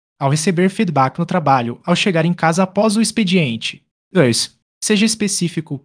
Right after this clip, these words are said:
ao notar que estou irritado, quero pausar sessenta segundos antes de responder. Três. Escreva a intenção em uma frase curta e visível. Passo dois, ação mínima, defina a menor ação que altera o comportamento. Um.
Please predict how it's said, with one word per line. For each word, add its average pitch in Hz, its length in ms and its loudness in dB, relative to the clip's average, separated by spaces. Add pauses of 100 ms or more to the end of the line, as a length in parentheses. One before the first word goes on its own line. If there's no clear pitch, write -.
ao 147 140 -2
notar 185 360 2
que 185 100 -2
estou 180 200 0
irritado, 131 480 0 (260)
quero 180 200 0
pausar 175 440 2
sessenta 196 520 -2
segundos 180 500 0
antes 190 240 2
de 165 80 0
responder. 139 720 -2 (320)
Três. 151 420 4 (300)
Escreva 185 380 2
a 165 40 2
intenção 165 460 2
em 175 60 4
uma 170 160 4
frase 170 360 2
curta 156 460 0
e 180 80 4
visível. 131 640 0 (340)
Passo 180 240 2
dois, 156 400 2
ação 170 300 0
mínima, 185 340 4
defina 180 360 0
a - 20 2
menor 156 340 2
ação 165 300 0
que - 80 -4
altera 175 300 0
o 131 40 -2
comportamento. 180 760 0
Um. 113 180 -4